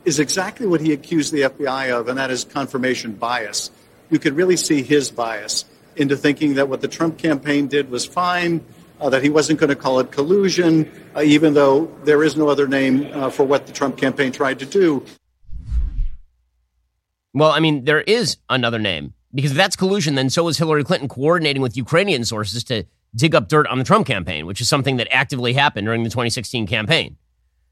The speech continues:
Speaker 2: There's a reason Adam Schiff was censured. He should be censured. He is just a smarmy. He is a smarmy, corrupt politician. And meanwhile, one other thing happened on the Hill yesterday, and this is worth noting, mainly 'cause it's hilarious to watch as the left continues to be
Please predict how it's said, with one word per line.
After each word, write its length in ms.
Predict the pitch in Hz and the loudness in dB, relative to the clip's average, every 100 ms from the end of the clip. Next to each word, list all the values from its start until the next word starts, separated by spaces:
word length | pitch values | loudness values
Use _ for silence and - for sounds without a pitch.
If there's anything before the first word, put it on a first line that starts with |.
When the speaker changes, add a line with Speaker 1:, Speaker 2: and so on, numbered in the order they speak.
| _ _ - | _ _ -6
Speaker 2:
There's 160 | 127 | 0
a 40 | 156 | 2
reason 220 | 175 170 | 2 2
Adam 180 | 156 147 | 2 0
Schiff 220 | 160 143 | -2 -4
was 100 | 135 | -4
censured. 340 | 135 127 135 | -4 -4 -6
He 80 | 107 | -4
should 180 | - 131 | -4 -4
be 80 | 123 | -2
censured. 420 | 131 123 123 101 | -2 -2 -4 -4
He 240 | 120 110 | -8 -6
is 220 | 95 87 | -6 -8
just 400 | 80 104 98 - - | -8 -8 -8 -10 -12
a 120 | 92 | -8
smarmy. 960 | 82 - 98 98 104 147 139 80 52 - _ _ _ | -6 -6 -4 -2 4 4 4 0 -12 -20 _ _ _
He 140 | 98 | -8
is 140 | 117 95 | -6 -6
a 60 | |
smarmy, 540 | 80 - 127 147 107 78 | -8 -2 4 4 2 -4
corrupt 280 | 95 85 95 | -8 -8 -6
politician. 500 | 80 82 85 85 82 _ _ | -8 -8 -12 -14 -16 _ _
And 80 | 127 | 2
meanwhile, 300 | 170 180 147 | 6 6 6
one 220 | 156 247 | 4 4
other 200 | 165 139 | 2 -2
thing 200 | 120 113 | -2 -2
happened 280 | 113 107 104 | -2 -2 -4
on 140 | 85 | -4
the 60 | 101 | -4
Hill 120 | 113 | -4
yesterday, 360 | 110 104 110 110 | -4 -6 -4 -2
and 80 | 117 | -2
this 80 | |
is 80 | 104 | -4
worth 120 | 123 | -2
noting, 280 | 123 123 135 | 0 0 2
mainly 260 | 151 214 180 | 4 2 0
'cause 160 | 120 | -2
it's 80 | 113 | -6
hilarious 460 | 120 120 127 170 156 | -4 -2 0 -2 -4
to 80 | 127 | -8
watch 340 | 107 117 135 | -4 -4 -4
as 100 | 113 | -8
the 60 | 113 | -6
left 240 | 113 110 _ _ _ | -6 -6 _ _ _
continues 420 | 165 160 226 147 113 | -2 2 2 0 -2
to 60 | |
be 200 | 131 - | -6 -8